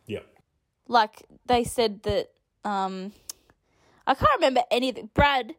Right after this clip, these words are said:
Speaker 2: who is Will Ferrell's character, his dad came for Thanksgiving. Like, they could have done it at Thanksgiving,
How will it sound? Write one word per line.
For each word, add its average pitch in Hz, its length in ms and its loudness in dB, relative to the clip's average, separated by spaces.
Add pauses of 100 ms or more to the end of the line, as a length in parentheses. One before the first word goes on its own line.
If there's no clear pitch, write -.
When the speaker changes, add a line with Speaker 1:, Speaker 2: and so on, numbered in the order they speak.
Speaker 2:
who 262 100 -6
is 220 400 -4
Will 214 260 0
Ferrell's 202 360 -2
character, 185 340 -6
his 220 220 -10
dad 220 320 0
came 202 280 -6
for 196 260 -8 (200)
Thanksgiving. 208 640 -8
Like, 175 200 -8
they 208 80 -6
could 254 140 -6
have 233 100 0
done 220 160 -4
it 196 40 -4
at 165 180 -10
Thanksgiving, 196 680 -8